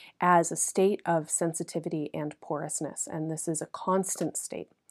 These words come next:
The parts of the body that Pisces has rulership over in medical astrology include your scalp, uh, the soles of your feet, the palms of your hands,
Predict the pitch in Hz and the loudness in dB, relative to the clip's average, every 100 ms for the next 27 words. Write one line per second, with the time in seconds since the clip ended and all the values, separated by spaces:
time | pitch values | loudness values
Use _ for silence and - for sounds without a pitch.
0 | - - - - - - 180 180 165 156 | -20 -20 -18 -20 -20 -6 6 8 8 6
1 | - 240 240 214 170 165 156 160 170 165 | 4 4 4 0 2 0 4 4 4 2
2 | 156 156 - - 160 - 160 147 - 160 | 2 0 0 -2 -2 -2 -4 -4 -6 -4
3 | 151 151 151 - 180 180 220 214 - - | -2 -2 -4 -6 -4 4 6 6 2 -6
4 | - 165 160 160 156 147 - _ - 175 | -2 0 2 2 2 0 -6 _ 0 2
5 | 165 165 160 - _ - 180 226 233 160 | 2 2 -2 -6 _ 0 4 4 2 0
6 | 151 - 156 156 151 156 - 170 156 - | 0 -2 -2 -2 -2 -4 -2 -4 -6 -2
7 | 269 175 151 - - - - _ - 170 | 4 4 2 -4 -20 -20 -20 _ -2 2
8 | 160 151 - - 143 226 - - _ _ | 2 0 -4 0 2 2 0 -14 _ _
9 | _ 160 156 151 - 156 156 151 175 - | _ -6 -4 -4 -4 -2 -2 -2 -4 0
10 | 175 175 196 190 165 160 170 - - 180 | 4 6 4 2 0 -2 -4 -8 -8 -8
11 | - - - 160 - 160 160 160 156 151 | -10 -16 -12 -10 -2 0 0 -2 -4 -4
12 | 160 - 156 147 147 - | -6 -4 -4 -4 -6 -8